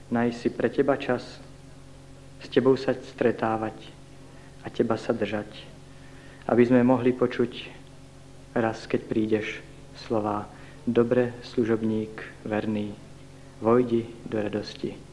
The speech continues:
svojho pána.“ Ďakujeme za všetko,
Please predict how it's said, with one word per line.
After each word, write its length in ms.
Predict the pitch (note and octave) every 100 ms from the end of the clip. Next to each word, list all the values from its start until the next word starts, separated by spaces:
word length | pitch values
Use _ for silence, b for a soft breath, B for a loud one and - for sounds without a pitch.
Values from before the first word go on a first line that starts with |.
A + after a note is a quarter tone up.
| - - -
svojho 220 | A#2+ G2+
pána.“ 460 | G#2 G#2 G2+ G2+ G2 - - - B B B B B B -
Ďakujeme 480 | C3+ - D#3+ D#3 D3+ - - - - - -
za 80 | A#2+
všetko, 320 | - B2+